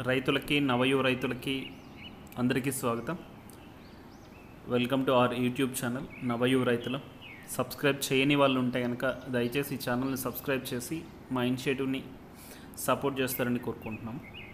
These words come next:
వ్యవసాయ రంగంలోకి ఎట్లయితే ఆర్గనైజ్డ్ ప్లేయర్స్ రావాలని అందరూ ఎలాగైతే కోరుకుంటున్నారో, ఎన్నో రోజుల నుంచి అనార్గనైజ్డ్ ప్లేయర్స్తో చితికిపోయిన మన వ్యవసాయాన్ని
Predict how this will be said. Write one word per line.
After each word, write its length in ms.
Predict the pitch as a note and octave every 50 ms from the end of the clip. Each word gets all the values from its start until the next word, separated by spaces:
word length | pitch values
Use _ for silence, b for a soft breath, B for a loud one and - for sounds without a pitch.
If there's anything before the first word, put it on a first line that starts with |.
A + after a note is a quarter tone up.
| - - - - - - - - - - - - - - - - - - - - - - B B B B B - - -
వ్యవసాయ 380 | C3 B2+ B2 B2+ - D#3 D3 D3
రంగంలోకి 540 | D3 C#3+ D3 C#3+ C#3+ C#3+ C#3+ C#3+ C#3 - D3
ఎట్లయితే 300 | B2 C3+ C3+ C3 C3 C#3
ఆర్గనైజ్డ్ 640 | B2 B2 B2 B2+ C3+ C3+ C3+ C#3 C3 C#3 D3 -
ప్లేయర్స్ 420 | - C3 B2+ B2+ C3 B2 B2 - -
రావాలని 460 | B2 A#2+ A#2+ A#2+ B2 B2 B2 B2 B2
అందరూ 240 | A#2+ A#2+ A#2+ B2 B2+
ఎలాగైతే 360 | A#2+ A#2+ A#2+ A#2 A#2+ A#2 B2+
కోరుకుంటున్నారో, 840 | A#2+ - B2 B2+ B2+ B2+ - C#3 B2+ A#2+ - - B2 A#2 B2 C3+ D3+ - - - - - C3+
ఎన్నో 200 | C3 B2 C3+ C#3
రోజుల 180 | C#3 C#3 C#3
నుంచి 220 | C3+ C#3 C#3 C3+ C#3
అనార్గనైజ్డ్ 1000 | B2+ C3 C3+ C#3 C3+ B2+ C3+ C#3 C3+ C3+ B2+ - - C3+ B2 - - - - -
ప్లేయర్స్తో 540 | C3 B2+ B2+ C3 C3+ C3 - - - - C#3
చితికిపోయిన 600 | A#2+ B2+ - B2+ C3+ C3+ C#3 - D3+ C#3 C3+ C3+
మన 160 | C3 C3 B2+ B2
వ్యవసాయాన్ని 600 | A#2+ B2 B2+ B2 C#3+ C3+ B2+ B2+ B2 C3 D3